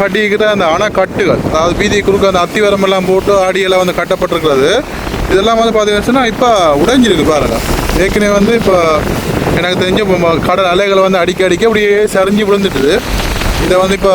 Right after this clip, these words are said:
அந்த ஆடியை வந்து இந்த கொடிகள் எல்லாம் வந்து போட்டு விட்டுருக்காங்க. ஏன்னா ஆபத்தான எல்லாமே எங்களுடைய பாருங்க, எப்படி சரிஞ்சு ஒரு தொகையை அப்படியே வந்து விழுந்துக்கிட்டு சொல்லி பாருங்க. இங்க பாருங்க, அப்படியே பாரி விழுந்துட்டுது. இனி இதெல்லாம் வந்து இந்த ரோட்டை வந்து கிளறி எடுத்து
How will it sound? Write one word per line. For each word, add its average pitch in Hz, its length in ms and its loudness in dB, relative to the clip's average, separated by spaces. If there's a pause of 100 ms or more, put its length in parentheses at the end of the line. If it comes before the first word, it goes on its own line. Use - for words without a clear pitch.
(140)
அந்த 156 140 0 (440)
ஆடியை 185 360 0
வந்து 190 200 0
இந்த 185 200 2
கொடிகள் 196 340 2
எல்லாம் 185 220 -2
வந்து 185 220 0
போட்டு 185 240 2
விட்டுருக்காங்க. 139 460 0 (100)
ஏன்னா 156 120 0 (120)
ஆபத்தான 165 460 -2
எல்லாமே 160 240 -2 (180)
எங்களுடைய 156 340 0 (960)
பாருங்க, 156 300 2
எப்படி 185 220 -2 (320)
சரிஞ்சு 196 320 2 (280)
ஒரு 160 160 2
தொகையை 214 260 2
அப்படியே 185 260 0
வந்து 190 160 2
விழுந்துக்கிட்டு 180 400 0
சொல்லி 156 160 -2
பாருங்க. 143 200 0
இங்க 180 100 -2
பாருங்க, 117 180 -2 (1300)
அப்படியே 240 260 0 (100)
பாரி 233 380 2
விழுந்துட்டுது. 165 400 0 (160)
இனி 175 160 0
இதெல்லாம் 220 380 2
வந்து 214 200 0 (320)
இந்த 190 120 0 (100)
ரோட்டை 190 320 2
வந்து 190 260 0
கிளறி 190 340 2
எடுத்து 190 340 -2